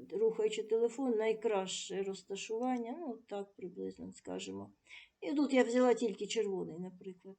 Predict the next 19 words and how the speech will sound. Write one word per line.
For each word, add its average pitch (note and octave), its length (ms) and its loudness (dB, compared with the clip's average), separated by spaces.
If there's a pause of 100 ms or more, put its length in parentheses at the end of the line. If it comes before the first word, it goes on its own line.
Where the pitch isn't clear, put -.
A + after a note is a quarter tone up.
тут - 180 -20
десь F#3+ 360 -4
три C4+ 240 4
і A3 140 4
вісім F#3+ 460 -8
сантиметрів. G3 880 -14
А A3+ 160 2
відстань, B3 500 4 (220)
якщо A3+ 280 2
банку C4+ 340 6
взяти, A3+ 320 2
то G3 280 2
у G3+ 220 0
мене A3 200 -2
банка F3+ 360 -6
шістнадцять F#3 480 -10
сантиметрів. F3+ 600 -12 (920)
От. G3 200 -12 (120)
Тепер G#3+ 520 6